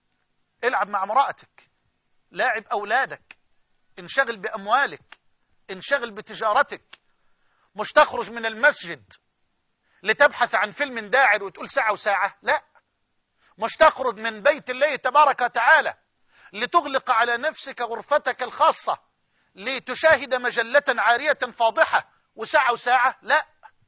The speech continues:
مش تخرج من بيت الله لتجلس في مجلس غيبة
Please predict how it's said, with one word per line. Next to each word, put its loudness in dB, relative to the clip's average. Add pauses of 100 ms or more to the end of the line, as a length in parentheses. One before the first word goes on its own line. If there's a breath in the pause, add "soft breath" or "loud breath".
(400 soft breath)
مش -4
تخرج 4
من -12
بيت 2
الله 2
لتجلس -8
في -8
مجلس -6
غيبة -8